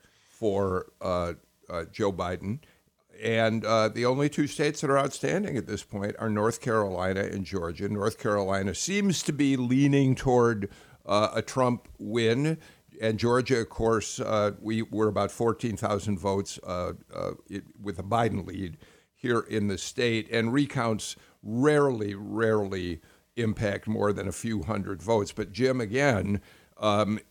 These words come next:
even it, what, what's gonna be, I think, really worrisome in terms of this recount is counting by hand, people do make a few mistakes here and there. It's inevitable. And,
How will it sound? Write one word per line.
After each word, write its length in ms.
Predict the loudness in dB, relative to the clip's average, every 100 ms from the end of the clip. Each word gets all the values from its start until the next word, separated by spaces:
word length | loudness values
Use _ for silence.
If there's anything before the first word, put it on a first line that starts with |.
| _
even 440 | -2 0 2 0 -2
it, 200 | -8 -6 0
what, 220 | 0 2
what's 200 | 0 0
gonna 220 | 0 0
be, 400 | 2 4 4 2 -4 _ _ 0
I 140 | 2
think, 380 | 2 2 2 2
really 600 | -4 -6 0 2 2 2
worrisome 760 | 0 4 4 4 -2 -6 -8 -8 -4
in 160 | -4
terms 360 | 0 2 2 2
of 80 | -2
this 200 | -4 -4
recount 680 | -2 -2 -4 -6 -6 -8 -14 -20 _ -4
is 400 | 0 2 0 -4 -12 -20 _ _ -18
counting 460 | -2 4 4 4 4
by 200 | 4 4
hand, 580 | 4 6 6 4 0
people 520 | -6 0 0 0 -2 -2
do 340 | 2 4 4
make 440 | 2 4 2 0
a 60 | -6
few 380 | -8 -6 -2 0
mistakes 600 | 0 -2 0 0 0 -8
here 220 | -4 -4
and 140 | -4 -8
there. 180 | -4 -2
It's 200 | 0 0
inevitable. 840 | 0 0 2 2 0 -4 -12 -12 -14 -20 -20 _
And, 400 | 0 2 2 -4